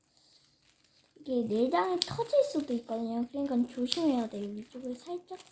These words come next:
살짝 건드려주면서, 이거 왜 이렇게 안 돼? 와,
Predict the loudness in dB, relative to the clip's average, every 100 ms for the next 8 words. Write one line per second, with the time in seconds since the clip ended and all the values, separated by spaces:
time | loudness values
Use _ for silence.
0 | -8 -8 -12 -18 -18 -20 -20 -20 _ -20
1 | -20 -8 -4 -2 -2 -2 -2 -2 -2 0
2 | -2 -6 -10 -12 -10 -8 -4 -4 -2 -4
3 | -2 -4 -4 -6 -8 -20 -20 -20 -20 -20
4 | -20 -20 _ -20 _ _ -20 -20 -14 -10
5 | -6 -6